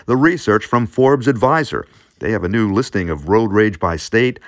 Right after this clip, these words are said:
Watch out if you'll be driving on the roads in Utah, Missouri, Colorado, Oklahoma, or New Mexico. Those are the states with the highest number of road rage incidents. In Michigan, by the way,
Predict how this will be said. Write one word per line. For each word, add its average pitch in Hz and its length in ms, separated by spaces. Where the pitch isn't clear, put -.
Watch 90 320
out 104 160
if 85 100
you'll 101 140
be 101 140
driving 104 420
on 110 140
the 104 80
roads 107 340
in 95 100
Utah, 113 540
Missouri, 107 720
Colorado, 110 800
Oklahoma, 110 640
or 113 180
New 123 140
Mexico. 113 640
Those 82 220
are 87 60
the 92 80
states 98 340
with - 120
the 82 80
highest 113 420
number 120 340
of 80 180
road 123 280
rage 127 340
incidents. 139 560
In 92 120
Michigan, 107 380
by 82 120
the 78 80
way, 104 300